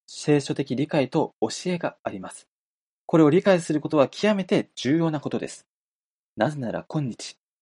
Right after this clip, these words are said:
聖書についてたくさんの間違った解釈があるからです。聖書の預言者が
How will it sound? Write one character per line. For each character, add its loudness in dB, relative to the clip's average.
聖 4
書 -2
に 0
つ -6
い -4
て -4
た -6
く -8
さ -2
ん -2
の -2
間 4
違 -2
っ -2
た 0
解 2
釈 -8
が 0
あ 4
る 0
か -10
ら -10
で -14
す。 -20
聖 2
書 -6
の 0
預 0
言 -2
者 -8
が 2